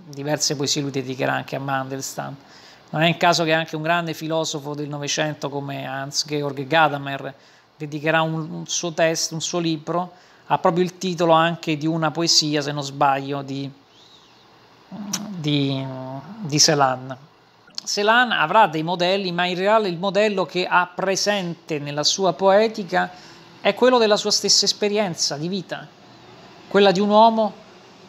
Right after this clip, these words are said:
che è costretto a guardare l'orrore, è costretto a guardare nell'abisso,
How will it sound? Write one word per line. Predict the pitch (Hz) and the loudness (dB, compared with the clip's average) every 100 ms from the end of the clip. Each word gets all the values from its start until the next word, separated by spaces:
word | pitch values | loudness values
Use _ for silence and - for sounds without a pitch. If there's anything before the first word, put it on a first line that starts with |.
| - - - - - - | -20 -20 -20 -20 -20 -2
che | 202 | 0
è | - | 2
costretto | 214 - 214 220 | 2 2 2 4
a | |
guardare | 190 202 170 180 | 4 2 2 0
l'orrore, | 180 180 165 135 131 123 _ _ _ _ - | 0 -2 -4 -4 -8 -12 _ _ _ _ -14
è | 151 | -8
costretto | 175 - 202 196 | -6 0 0 2
a | |
guardare | 165 180 165 180 | 2 0 2 0
nell'abisso, | 175 175 170 165 151 - 151 | 0 -2 -2 -2 2 2 2